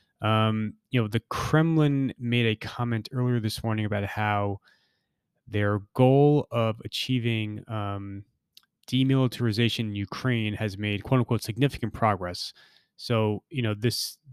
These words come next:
that comment is, is one that would suggest that Russia is trying to create some type of a pretext to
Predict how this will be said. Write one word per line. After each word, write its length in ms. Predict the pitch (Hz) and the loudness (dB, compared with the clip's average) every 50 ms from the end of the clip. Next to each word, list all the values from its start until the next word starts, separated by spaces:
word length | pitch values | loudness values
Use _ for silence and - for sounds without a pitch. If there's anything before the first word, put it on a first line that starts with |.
| - _ _ _ - | -20 _ _ _ -2
that 200 | 131 131 - - | -2 -2 -2 -2
comment 640 | - - - - - 156 147 139 131 120 - - | -6 -8 -6 -2 -2 0 2 2 0 0 -2 -4
is, 200 | 110 104 - - - | -6 -6 -6 -10 -8
is 240 | - 117 113 104 104 | -4 -4 -4 -4 -4
one 260 | 104 113 113 113 110 | -2 -2 -2 -2 -2
that 160 | 110 107 98 | -2 -4 -4
would 180 | 101 110 107 - | -4 -4 -4 -4
suggest 720 | - - - - - - - 110 107 101 - - - - - | -6 -10 -10 -12 -8 -4 -2 0 0 -2 -4 -10 -16 -14 -12
that 80 | 104 | -4
Russia 320 | 101 110 113 107 - - 104 | -2 0 0 0 0 -4 -6
is 100 | 101 - | -8 -8
trying 420 | - - - - 120 117 113 110 | -10 -12 -8 -4 -4 -2 -2 -4
to 100 | - - | -6 -10
create 260 | - - - 107 101 - | -14 -10 -8 -6 -6 -6
some 140 | - 104 101 | -8 -12 -8
type 220 | - 107 107 - | -6 -6 -4 -4
of 120 | 101 95 98 | -6 -8 -8
a 80 | 92 | -8
pretext 640 | - - - - 160 151 - - 117 107 - - - - | -8 -6 0 2 2 2 2 -2 -4 -4 -4 -8 -12 -8
to 340 | - 113 107 104 104 107 | -4 -2 0 0 0 -2